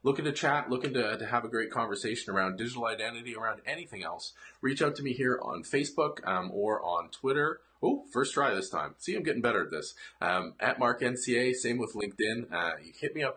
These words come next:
anywhere. Always happy to chat. Looking to have that conversation, 'cause that's how we all learn. That's how we all move forward. Till then, I hope you guys have a great day,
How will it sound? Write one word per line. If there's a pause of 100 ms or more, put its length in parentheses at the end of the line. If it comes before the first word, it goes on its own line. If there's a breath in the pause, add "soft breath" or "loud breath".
anywhere.
Always
happy
to
chat.
Looking
to
have
that
conversation,
'cause
that's
how
we
all (220 loud breath)
learn.
That's
how
we
all
move
forward. (360 loud breath)
Till
then,
I
hope
you
guys
have
a
great
day,